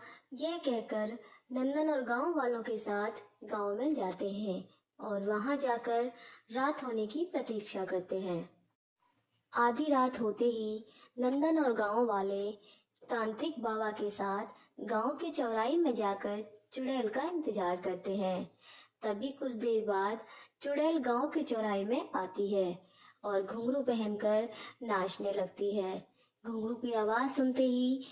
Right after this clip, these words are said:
सभी गांव वाले आकर्षित हो जाते हैं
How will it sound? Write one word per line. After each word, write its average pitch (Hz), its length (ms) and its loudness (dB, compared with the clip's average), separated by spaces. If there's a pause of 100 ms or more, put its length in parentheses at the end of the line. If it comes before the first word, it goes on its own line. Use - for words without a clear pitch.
(280)
सभी 285 320 4
गांव 240 300 4
वाले 220 420 2 (340)
आकर्षित 233 720 2
हो 233 120 4
जाते 196 400 2
हैं 196 440 0